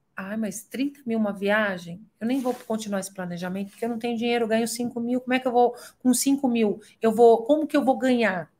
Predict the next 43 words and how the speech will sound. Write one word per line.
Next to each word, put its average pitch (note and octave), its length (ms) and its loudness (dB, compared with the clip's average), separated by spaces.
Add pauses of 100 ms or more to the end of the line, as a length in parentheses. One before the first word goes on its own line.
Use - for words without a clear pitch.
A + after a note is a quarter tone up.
Não, G4 320 -4
não, F#4+ 300 -6
não, F#4 280 -4
não D#4 140 0
faz E4 200 6
sentido. D4 360 -2
Não, A3+ 220 4
Helena, G3 180 2
você G3 240 -2
não A3 180 2
desistir. C#4 560 -2 (220)
Então, F#3+ 100 -6
vamos A#3+ 240 4
lá. G3+ 220 2 (680)
Cinquenta A3 540 0
mil. A#3+ 400 0 (300)
Ah, C4 240 8
fazer A#3+ 220 -2
uma B3 120 0
massagem, A#3 560 0
corpinho, A3 500 -2
você G3+ 140 -8
quer A3 180 -6
massagem G3 480 -2
toda A3+ 180 -2
semana? G3+ 420 0
Eu F3 40 -6
vou G3 80 -8
te - 180 -10
dar G#3+ 160 0
essa F#3+ 160 -4
massagem F#3 400 -8
toda A3 220 -8
semana. F3 460 -4
Quanto B3+ 240 0
que - 80 -6
é A#3 40 0
a - 20 0
massagem A3 380 0
toda G#3 160 -6
semana? F#3 380 -4
Quinhentos F3 420 -8
reais, A3+ 680 4